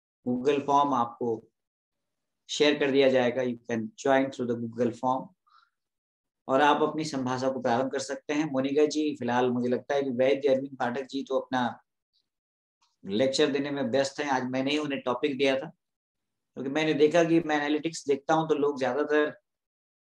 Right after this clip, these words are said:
आयुर्वेद के प्रैक्टिशनर जो हैं वो clinically बहुत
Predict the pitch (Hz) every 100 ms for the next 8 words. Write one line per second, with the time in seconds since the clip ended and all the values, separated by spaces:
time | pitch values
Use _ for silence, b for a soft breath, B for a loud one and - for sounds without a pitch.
0 | _ 127 139 151 139 123 139 135 151 151
1 | 156 139 143 147 123 139 147 151 156 131
2 | 135